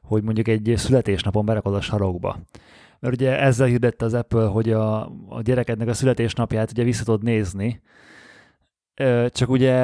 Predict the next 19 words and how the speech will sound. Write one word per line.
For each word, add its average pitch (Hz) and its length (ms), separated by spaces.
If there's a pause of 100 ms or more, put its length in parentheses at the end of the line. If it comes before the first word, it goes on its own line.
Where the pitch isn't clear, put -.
ahhoz 127 480
a 139 60
fejeden 123 320
kell 120 180
lennie. 101 560
Tehát, 113 180
hogy 120 120
most, 120 180
hogy 117 120
vagy 131 140
a 131 40
gyerekedet 123 500
úgy, 123 280 (1120)
tehát, 131 180
hogy 139 140
gondold 143 440
el, 131 60
hogy 131 260
ú-, 160 140